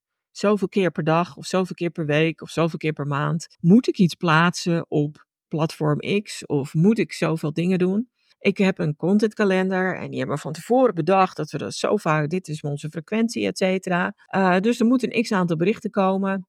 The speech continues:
Nou ja, dan vul ik er maar een aantal op met microcontent. Een leuke afbeelding met een lekker tekstje, even een snelle reel. En ja, wat ik net zei van die nadelen en ook van die non-tent. Wat, wat bereik je daar nou mee? Iets meer bereik,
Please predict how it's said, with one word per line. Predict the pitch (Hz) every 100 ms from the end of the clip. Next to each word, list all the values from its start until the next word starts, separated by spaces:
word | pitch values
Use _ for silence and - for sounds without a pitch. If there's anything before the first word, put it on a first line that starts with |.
| -
Nou | 190 156
ja, | 170 180
dan | 156
vul | 233
ik | 226 196
er |
maar | 190 180
een | 170
aantal | 117 180 180
op | 123 180
met | 165 160
microcontent. | 247 170 160 143 156 151 156 262 -
Een | 180 180
leuke | 208 214 -
afbeelding | 202 - 202 196
met | 185 175
een |
lekker | 175 170
tekstje, | 180 247 254 - 240 247
even | - 190 190
een | 180
snelle | - 175 165
reel. | 175 233 226 226 247 _ _ _ _ -
En | 233
ja, | 233 - - _ _
wat | - 254
ik |
net | 240 247
zei | - 196 - -
van | 196
die | 180
nadelen | 185 165 208 - - - -
en | -
ook | 170
van | 180 185
die | 156
non-tent. | 180 220 233 - - 151 -
Wat, | 180 - -
wat | 202 -
bereik | - 185 190 262
je | -
daar | 160 131
nou | 151 147
mee? | 139 143 175 _ _ _ _ _
Iets | - 320
meer | 302 220 170
bereik, | 151 135 139 302 - -